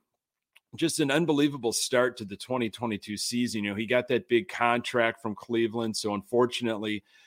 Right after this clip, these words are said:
as a Sox fan, we're gonna be seeing him in Cleveland for a while. Uh, is to start this season, Ramirez is sixteen for thirty-five, hitting four fifty-seven, slugging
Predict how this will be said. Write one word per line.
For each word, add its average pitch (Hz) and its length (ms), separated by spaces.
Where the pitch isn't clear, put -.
as 95 140
a 104 60
Sox 113 440
fan, 107 240
we're 107 100
gonna 104 140
be 101 120
seeing 113 380
him 110 200
in 101 100
Cleveland 113 460
for 101 160
a 95 60
while. 104 600
Uh, 104 400
is - 340
to 127 120
start 202 480
this 196 320
season, 113 440
Ramirez 123 640
is 101 160
sixteen 175 680
for 139 160
thirty-five, 107 920
hitting 135 360
four 208 500
fifty-seven, 175 1080
slugging 196 840